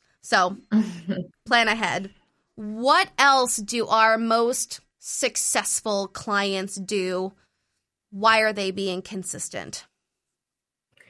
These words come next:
Speaker 2: The second thing that I find is having staple meals and or snacks on hand that you can always go back to. So Danny and I have talked a lot on, you know, Facebook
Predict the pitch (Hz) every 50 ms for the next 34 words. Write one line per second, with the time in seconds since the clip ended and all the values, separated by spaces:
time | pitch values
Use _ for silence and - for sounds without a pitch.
0 | _ _ _ _ _ _ _ _ _ 226 214 220 220 220 220 220 - - 247 254
1 | 247 285 320 302 277 294 285 269 254 247 226 214 208 208 208 - 214 208 202 208
2 | 208 208 202 202 196 - - 208 202 196 196 196 190 - - 202 196 196 196 208
3 | 202 196 - - - - - 196 196 196 196 208 196 196 190 190 185 180 175 180
4 | 185 190 190 196 190 185 - - - 196 190 185 185 185 180 - 175 175 175 175
5 | 175 - - - - 180 165 151 160 220 220 - - - - - 254 262 262 254
6 | 254 285 277 285 294 285 262 214 185 - - 196 202 208 - - 202 196 - -
7 | 185 190 190 208 208 208 202 196 190 - - - - - 190 185 180 180 180 175
8 | - - 190 147 147 - - - - - - 185 - 180 185 - - 208 175 170
9 | - - - - - - - - - - _ _ _ - 214 196 202 202 202 202
10 | 196 196 190 190 190 185 185 185 - 190 175 180 175 - 170 156 165 175 196 220
11 | 220 214 208 185 202 190 185 185 - - _ _ _ - 196 185 175 165 165 165
12 | - - 208 196 196 - - - 196 190 190 - - -